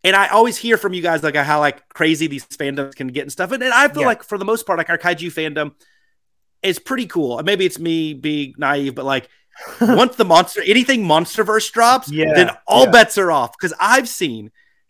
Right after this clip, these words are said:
Speaker 1: and heard so much negativity. I don't even know how a ten-second teaser can drum up so much, like, just opinions in general,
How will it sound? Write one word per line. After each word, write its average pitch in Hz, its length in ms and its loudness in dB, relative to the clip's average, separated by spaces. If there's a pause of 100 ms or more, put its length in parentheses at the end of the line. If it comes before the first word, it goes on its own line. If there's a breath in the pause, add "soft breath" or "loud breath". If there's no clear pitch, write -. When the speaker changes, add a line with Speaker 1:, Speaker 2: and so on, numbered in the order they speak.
(200)
Speaker 1:
and 180 140 0
heard 147 480 0 (560)
so 233 640 0
much 233 460 -2
negativity. 196 760 -6
I 269 160 8
don't 330 160 0
even 214 280 0
know 180 260 -2 (160 soft breath)
how 180 240 -6
a 151 100 -4
ten-second 180 640 -6 (160)
teaser 127 480 -10 (460)
can 190 300 -2
drum 180 320 0
up 160 180 -2
so 220 400 -4
much, 180 420 -6
like, 156 220 -4 (180)
just 160 200 -10
opinions 262 500 -4
in 156 100 -8
general, 156 460 -2